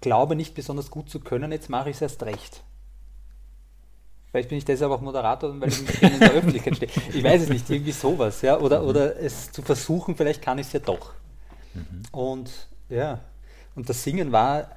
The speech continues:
Speaker 1: eindeutig auch der Fall. Und ich habe extrem gern gesungen. Ich habe meinen Chorleiter geliebt. Also bis heute singe ich ja so ein bisschen.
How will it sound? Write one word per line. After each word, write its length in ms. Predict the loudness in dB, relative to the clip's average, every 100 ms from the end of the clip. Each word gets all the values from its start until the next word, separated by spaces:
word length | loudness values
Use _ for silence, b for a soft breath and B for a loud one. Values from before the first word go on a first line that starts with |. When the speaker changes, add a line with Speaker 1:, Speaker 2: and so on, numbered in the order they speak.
| -16
Speaker 1:
eindeutig 520 | -8 -4 0 0 0 -2
auch 120 | -2
der 120 | -4
Fall. 120 | -2
Und 80 | 0
ich 100 | 0
habe 120 | -2
extrem 480 | -4 -6 -2 -2 -2
gern 200 | -6 -4
gesungen. 340 | -4 -6 -6 -4
Ich 100 | -4
habe 120 | -2
meinen 160 | -4
Chorleiter 540 | -4 -4 -2 -2 -2 -4
geliebt. 420 | -2 -4 -6 -8
Also 160 | -4 -4 -4 -10 -18 -14
bis 160 | -6 -2
heute 220 | -2 -4
singe 220 | -8 -12
ich 120 | -12
ja 140 | -12 -14 -20
so 140 | -12
ein 80 | -10
bisschen. 440 | -10 -14 -10 -10